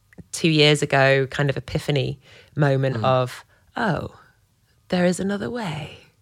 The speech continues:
Speaker 2: Yeah.
Speaker 1: It's like an enlightenment,
Speaker 2: Yeah.
Speaker 1: as it were.
Speaker 2: Do you feel like, um, actually, we talked, we'll go back a little bit on to get into the next sort of question, really.
Speaker 1: Mm.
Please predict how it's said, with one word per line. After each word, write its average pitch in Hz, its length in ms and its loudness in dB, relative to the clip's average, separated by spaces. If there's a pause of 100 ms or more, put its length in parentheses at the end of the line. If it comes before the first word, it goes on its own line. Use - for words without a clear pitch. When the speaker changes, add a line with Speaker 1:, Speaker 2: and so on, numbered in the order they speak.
(180)
Speaker 2:
Yeah. 143 320 6
Speaker 1:
It's - 140 -8
like 180 180 0
an 180 60 4
enlightenment, 175 1080 2 (260)
Speaker 2:
Yeah. 107 240 -4 (360)
Speaker 1:
as 156 180 0
it - 100 -6
were. 73 360 0 (520)
Speaker 2:
Do 175 100 2
you 175 80 6
feel 180 280 4
like, 151 440 6
um, 131 540 6 (1200)
actually, 147 240 6
we 131 80 6
talked, 131 340 4 (120)
we'll 135 220 2
go 147 140 4
back 123 280 0
a 156 60 2
little 156 440 4
bit 147 300 0
on 143 380 4 (1200)
to - 140 -2
get 120 200 0
into 120 220 -2
the 123 140 -2
next 123 500 -4
sort 101 180 -6
of 98 120 -14
question, - 460 -2
really. 110 420 -2
Speaker 1:
Mm. 180 120 -4